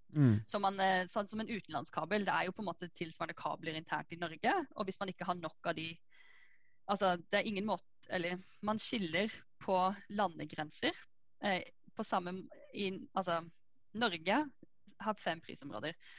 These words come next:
Speaker 2: og vi skiller på pris på strøm på samme måte som man kan gjøre med utenlandskabler. At man sier at åpenbart er det null, eh, i overføringskapasitet mellom Storbritannia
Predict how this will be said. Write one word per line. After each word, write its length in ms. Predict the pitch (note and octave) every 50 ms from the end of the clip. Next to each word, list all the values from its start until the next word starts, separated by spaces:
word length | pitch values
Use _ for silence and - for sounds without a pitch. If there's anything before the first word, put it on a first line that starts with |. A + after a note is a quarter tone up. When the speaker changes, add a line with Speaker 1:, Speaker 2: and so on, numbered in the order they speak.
| - - -
Speaker 2:
og 120 | F3+ F#3
vi 100 | G3 G#3
skiller 580 | G#3 - - - A3+ F3 D#3 D3+ D3+ F#3 A#3+ C#4 - - - -
på 240 | - - F#3 E3 D#3+ F#3 B3 C#4 - - - - - - - - - - - - - - - - - - - C4+ - -
pris 480 | - - A3+ C#4+ G4+ - - - - -
på 100 | - F#3+ F#3+
strøm 300 | - - E3+ E3+ F3+ G4 G4+ - - - -
på 80 | A#3
samme 240 | - - G#3 G3 G3
måte 320 | G#3 G#3 E3 E3 - - F3
som 200 | - F#3+ F#3 F3+
man 120 | F3+ F3+ F3
kan 160 | - G3 G3+
gjøre 260 | G3 F3+ D#3+ D#3+ E3
med 260 | E3 E3 E3 E3+ - -
utenlandskabler. 760 | F3 E3 - - - - - - - B2 - - E3+ F3+ F3 - - -
At 200 | F#3+ F#3 - -
man 120 | F#3+ F#3+
sier 280 | - - F3+ E3+ D#3+ E3
at 220 | E3+ - - - - - - - - - - - -
åpenbart 320 | G#3 F#3 - - F3 -
er 140 | E3+ E3 E3+
det 80 | F3 F3
null, 340 | E3 E3 D#3+ D#3+ D#3+ D#3+
eh, 320 | E3 D#3+ D#3+ D#3+ D#3+ D#3+ D#3+ D#3+
i 160 | E3 E3+ E3 E3 D#3+ D#3+ D#3+ D#3+ D#3+ - - - -
overføringskapasitet 960 | F3 D#3 D#3 - D#3+ D3+ D#3+ D#3+ - - D#3+ - D#3+ D#3+ - E3+ E3+ - -
mellom 220 | F3 E3 E3 D#3+ -
Storbritannia 680 | - - D#3+ D3+ - E3 - - E3 E3 E3 E3 E3+ E3+